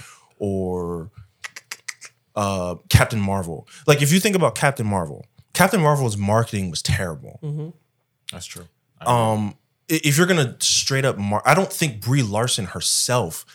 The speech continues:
Speaker 1: is a terrible actor.
Speaker 2: No, I think she's great.
Speaker 1: I think she's wonderful.
Speaker 2: Yeah, yeah.
Speaker 1: I love Brie Larson. I think the role by which they wanted to market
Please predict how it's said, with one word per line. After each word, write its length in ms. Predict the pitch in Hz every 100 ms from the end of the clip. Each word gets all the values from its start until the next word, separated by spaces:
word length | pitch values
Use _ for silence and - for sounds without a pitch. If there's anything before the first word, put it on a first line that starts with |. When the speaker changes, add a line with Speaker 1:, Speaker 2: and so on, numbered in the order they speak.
| _ -
Speaker 1:
is 140 | 95
a 40 |
terrible 440 | - - 120 92 -
actor. 440 | 92 80 - - -
Speaker 2:
No, 200 | 135 139 - _
I 80 | 156
think 140 | 190
she's 120 | 180 151
great. 200 | 202 - _
Speaker 1:
I 80 | 135
think 160 | 180 -
she's 160 | 123 90 90
wonderful. 420 | 117 165 147 -
Speaker 2:
Yeah, 80 | 139
yeah. 40 |
Speaker 1:
I 40 |
love 280 | 147 113 95
Brie 120 | 90
Larson. 420 | 85 76 - 123 - - -
I 80 | 123
think 380 | 127 165 143 - _
the 240 | 127 131
role 480 | 117 101 117 143 143
by 200 | 123 117
which 500 | 101 113 104 - - -
they 100 | 117
wanted 300 | 107 117 107
to 100 | 110
market 640 | 87 87 110 151 - 98